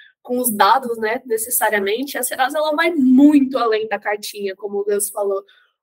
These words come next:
muito, muito além, não só em realmente produtos, mas com a nossa responsabilidade social, com o nosso olhar pro, pra sociedade de uma forma diferente, de uma forma mais humana.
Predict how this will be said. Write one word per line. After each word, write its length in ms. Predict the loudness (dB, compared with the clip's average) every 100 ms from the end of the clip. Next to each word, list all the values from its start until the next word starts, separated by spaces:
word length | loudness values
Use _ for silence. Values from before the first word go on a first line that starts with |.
| 0
muito, 560 | 4 6 6 2 0
muito 400 | -2 0 0 0
além, 320 | 0 0 -4 -8
não 200 | -4 -4
só 280 | 0 2 2
em 360 | 0 -6 -6 -4
realmente 400 | -2 -2 -6 -6
produtos, 680 | 2 2 2 -6 -6 -8 -4
mas 340 | -2 -2 -4 _ _ _ _
com 80 | -2
a 40 | 0
nossa 240 | 0 0
responsabilidade 760 | -2 -2 -4 -4 -2 -4 -2
social, 520 | -2 -2 0 0 0 -4 _
com 200 | -8 -4
o 40 | -2
nosso 500 | 0 0 -2 -4 -2
olhar 440 | 0 2 2 0
pro, 440 | -4 -6 -2 -4 -6 _ _ _ -6
pra 140 | -4
sociedade 640 | -2 -2 -2 0 0 0 -2
de 100 | -2
uma 180 | -2
forma 320 | -2 -4 -2 -4
diferente, 680 | -4 -2 -2 -2 -6 -12 -6
de 80 |
uma 160 | -6 -4
forma 260 | -2 -2 0
mais 200 | 0 0
humana. 380 | -2 -4 -6